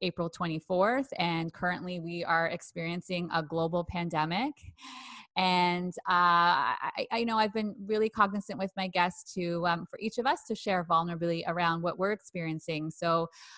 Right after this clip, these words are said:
um, how are you feeling over the last five to six weeks? What's been going on in your world?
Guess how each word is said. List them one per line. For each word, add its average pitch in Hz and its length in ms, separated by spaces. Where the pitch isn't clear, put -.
um, 190 180
how 320 200
are 381 80
you 370 220
feeling 208 320
over 190 200
the 185 120
last 185 340
five 196 220
to 202 80
six - 340
weeks? 196 360
What's 220 200
been 226 140
going 214 220
on 202 140
in 196 120
your 190 180
world? 143 300